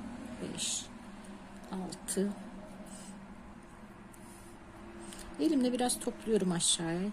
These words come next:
Yedi, sekiz, dokuz, on, on bir, on iki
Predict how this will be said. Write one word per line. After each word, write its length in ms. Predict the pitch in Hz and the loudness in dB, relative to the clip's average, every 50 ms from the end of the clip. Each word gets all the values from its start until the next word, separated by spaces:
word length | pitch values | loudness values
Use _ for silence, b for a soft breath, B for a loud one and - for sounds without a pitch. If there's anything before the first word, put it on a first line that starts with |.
| 214 - | 0 2
Yedi, 440 | 202 202 175 165 - - 165 175 190 - - - - | 4 4 4 2 2 -2 0 0 0 -2 -8 -14 -10
sekiz, 920 | - - - - - - 196 196 185 - - - - 170 - - - - - - - - | -6 0 0 2 2 2 0 -2 -6 -6 -8 -4 -2 0 0 0 0 -2 -4 -8 -10 -4
dokuz, 640 | 196 190 185 - - - 208 220 - - - - - - - - | -4 -4 -4 -4 -8 -6 -6 -4 -2 -2 -4 -4 -6 -10 -8 -4
on, 180 | 196 185 165 160 - - B B B B B B B B B B - - 208 | -2 -2 -2 -2 -4 -8 B B B B B B B B B B -2 0 2
on 200 | 202 185 196 175 | 2 2 0 -2
bir, 300 | 170 180 - - - - - - - 202 | -2 -4 -4 -6 -8 -10 -12 -8 -2 0
on 120 | 202 185 | 0 0
iki 320 | 190 180 - - - 190 | 0 -2 -6 -6 -4 -4